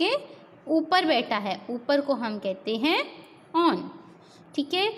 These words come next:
तब आप इस picture में देखिए, कॉक कहाँ है? हा-, house के ऊपर। तो आप इस box में color करेंगे। ऊपर को क्या बोलते हैं? On। On means ऊपर, okay। Look here,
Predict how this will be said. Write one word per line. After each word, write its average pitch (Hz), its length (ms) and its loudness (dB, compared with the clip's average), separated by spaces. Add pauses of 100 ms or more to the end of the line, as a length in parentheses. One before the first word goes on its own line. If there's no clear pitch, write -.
(160)
तब 285 100 2
आप 294 160 2 (200)
इस 277 140 -6
picture 285 340 0
में 311 120 6
देखिए, 311 360 0
कॉक 262 320 -2
कहाँ 320 240 6
है? 440 180 4 (140)
हा-, 247 140 -2 (180)
house 226 280 0 (100)
के 403 120 2
ऊपर। 277 360 2 (420)
तो - 140 -20
आप 320 720 -2
इस 262 140 0
box 214 360 -4
में 220 80 -6
color 277 380 2 (200)
करेंगे। 196 420 -2 (220)
ऊपर 285 300 0
को 294 140 0
क्या 294 200 0
बोलते 294 340 2
हैं? 415 240 4 (640)
On। 311 340 4 (1900)
On 254 240 2
means 427 280 2
ऊपर, 320 400 2 (560)
okay। 359 240 -2 (880)
Look 269 280 2
here, 381 260 2